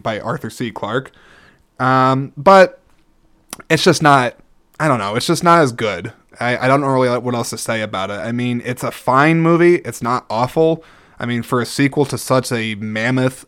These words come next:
of an original movie, uh, I'm sure it was probably very intimidated by that, but I think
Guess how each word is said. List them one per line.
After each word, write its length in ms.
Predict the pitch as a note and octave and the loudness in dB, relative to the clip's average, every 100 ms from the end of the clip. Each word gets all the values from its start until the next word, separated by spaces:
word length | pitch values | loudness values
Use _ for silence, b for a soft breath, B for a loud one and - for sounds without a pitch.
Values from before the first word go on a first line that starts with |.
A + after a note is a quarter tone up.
| - | -6
of 340 | A#2 A2 G#2+ - | -4 -4 -10 -10
an 100 | A2+ | -8
original 400 | A2 A#2 A#2 A2 | -6 -6 -6 -6
movie, 460 | G#2 A2+ C3 C#3 C3+ b b b _ - | -6 -4 -2 -2 -4 b b b _ -4
uh, 40 | A2 A2+ | -2 -2
I'm 120 | G#2+ A2+ | -4 -6
sure 460 | - C#3 C3+ C3 | 0 2 4 2
it 180 | A#2+ A#2+ | 0 -6
was 220 | A#2 A2 | -6 -8
probably 600 | - - B2 B2 A#2 A2+ G#2 | -6 -2 0 -2 -6 -6 -8
very 340 | A2 B2 B2 | -6 -2 -2
intimidated 580 | A2+ - D3 E3+ F3+ F#3 | -4 -4 0 2 2 4
by 160 | F#3 | 4
that, 340 | F#3+ G3+ G3+ C3+ | 4 4 2 0
but 200 | C3 C3 | 0 0
I 140 | C3 C3+ | -2 -4
think 380 | - F3+ F#3 | 0 0 0